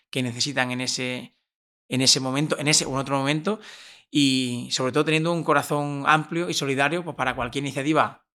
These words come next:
que igual en este momento no la tenemos, pero en el futuro la podamos tener, tener la disposición de poder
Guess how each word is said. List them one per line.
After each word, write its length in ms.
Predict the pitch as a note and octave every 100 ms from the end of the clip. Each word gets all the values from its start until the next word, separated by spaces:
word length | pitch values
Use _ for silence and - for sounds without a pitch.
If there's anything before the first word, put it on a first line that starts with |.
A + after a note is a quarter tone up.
| _
que 80 | C3+
igual 220 | B2+ C#3
en 80 | C#3
este 140 | C3+
momento 200 | C#3 C#3+
no 60 | C3
la 100 | C3
tenemos, 240 | C#3+ D3 C3+
pero 100 | C3
en 60 |
el 60 | A#2
futuro 180 | A#2+ C#3+
la 100 | C#3
podamos 260 | B2+ C3+ C3+
tener, 260 | C#3 F3 - - - -
tener 220 | - C3 D3+
la 80 |
disposición 440 | D3 D3 C#3+ C3 D3+
de 80 | D3+
poder 420 | C3 B2+ C3+ C#3